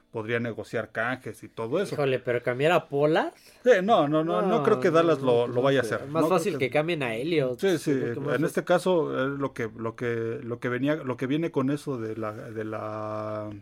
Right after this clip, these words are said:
Speaker 1: etiqueta de Pollard es qué van a hacer con Elliott.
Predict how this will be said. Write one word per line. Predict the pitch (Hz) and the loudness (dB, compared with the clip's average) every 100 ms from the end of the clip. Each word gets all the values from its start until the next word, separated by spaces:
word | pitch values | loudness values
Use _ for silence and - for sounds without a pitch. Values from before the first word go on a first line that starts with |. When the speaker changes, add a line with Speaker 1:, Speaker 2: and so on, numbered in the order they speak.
| - | -14
Speaker 1:
etiqueta | 113 - 139 143 | -12 -8 -6 -4
de | 131 123 | -6 -4
Pollard | 143 143 165 _ _ _ _ _ | -4 -2 -4 _ _ _ _ _
es | 120 113 | -12 -6
qué | - | -4
van | 127 | -2
a | 120 | -2
hacer | 123 120 | -6 -6
con | 123 131 | -4 -4
Elliott. | 131 110 | -4 -8